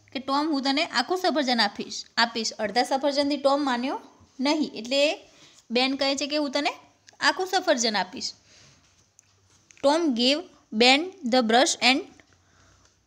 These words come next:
took his apple. અને એ સાંભળી અને પછી ટોમે બેનને કૂચડો આપી દીધો અને એને સફરજન લઈ લીધું. Ben set to work in the hot sun. અને બેન એ બળબડતા તડકામાં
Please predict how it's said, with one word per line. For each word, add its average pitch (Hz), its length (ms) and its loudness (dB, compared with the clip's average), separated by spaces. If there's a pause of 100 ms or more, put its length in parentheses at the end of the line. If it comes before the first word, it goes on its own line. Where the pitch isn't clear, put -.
(420)
took 311 260 4
his 285 140 4 (320)
apple. 220 340 4
અને 240 460 0 (160)
એ 277 100 0
સાંભળી 269 400 0
અને 247 160 0
પછી 247 280 -4
ટોમે 240 420 2 (100)
બેનને 240 340 0
કૂચડો 262 360 0
આપી 269 240 4
દીધો 240 300 -2
અને 240 320 2
એને 247 140 -2
સફરજન 254 500 0 (560)
લઈ 311 180 6
લીધું. 196 360 -4 (2250)
Ben 285 260 2
set 262 280 -2
to 277 220 -6
work 254 340 0 (760)
in 254 160 2
the 285 100 4
hot 254 640 0
sun. 196 120 -6 (440)
અને 226 180 2
બેન 254 440 2
એ 240 120 -2
બળબડતા 254 520 2
તડકામાં 240 560 -2